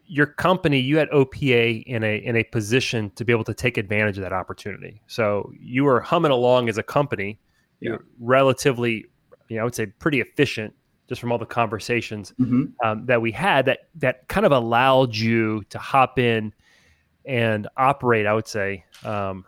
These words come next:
Speaker 1: relatively effectively and take advantage of an opportunity. And, and you kept mentioning a book, Traction,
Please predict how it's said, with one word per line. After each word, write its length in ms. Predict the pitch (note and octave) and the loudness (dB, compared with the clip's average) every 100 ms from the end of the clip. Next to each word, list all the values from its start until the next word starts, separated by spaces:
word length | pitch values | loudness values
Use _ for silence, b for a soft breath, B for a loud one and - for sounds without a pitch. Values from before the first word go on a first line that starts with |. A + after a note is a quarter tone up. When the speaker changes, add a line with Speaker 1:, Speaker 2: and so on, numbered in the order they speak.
| C3+ | -12
Speaker 1:
relatively 600 | C#3 D3 C#3+ - B2 A2+ | 0 2 2 0 -2 0
effectively 840 | G#2+ - B2+ A#2 - G2+ G2+ G2+ G2 | -2 0 0 0 -4 -8 -6 -8 -8
and 100 | F#2+ | -6
take 200 | A#2 A2 | -6 -4
advantage 260 | G2+ G#2+ | -4 -4
of 80 | G2 | -2
an 40 | |
opportunity. 540 | G2 - - A2 G2+ G#2 | -6 -6 -6 -4 -4 -6
And, 140 | A2+ | -6
and 120 | A#2 A#2 | -4 -2
you 100 | C#3+ | 0
kept 180 | D3+ | 0
mentioning 380 | C3 B2 B2+ A#2 | 2 0 0 -4
a 40 | G2+ | 0
book, 220 | A#2+ - | -2 0
Traction, 560 | - A2+ - B2 A2+ | -2 -2 -2 -6 -6